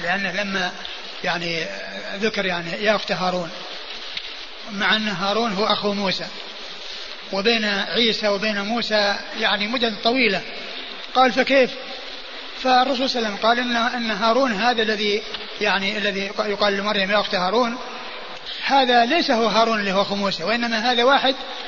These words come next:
من، يعني، آه، آه، ممن سموه بأسماء الأنبياء"، يعني كانوا يسمون بأسماء الأنبياء، فهارون هذا سمي.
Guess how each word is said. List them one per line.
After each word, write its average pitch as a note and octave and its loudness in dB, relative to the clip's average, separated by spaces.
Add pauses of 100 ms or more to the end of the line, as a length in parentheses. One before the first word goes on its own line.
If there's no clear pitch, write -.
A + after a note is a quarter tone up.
(320)
من، A3 0
يعني، G#3 2
آه، G3 -2 (420)
آه، G3+ 0 (380)
ممن A#3+ 0
سموه A#3 2
بأسماء B3 2
الأنبياء"، G#3+ 0 (440)
يعني F#3 -4
كانوا C4 2
يسمون C4 0
بأسماء A3 2
الأنبياء، F#3+ 0 (560)
فهارون G#3 2
هذا B3+ 2
سمي. B3+ 0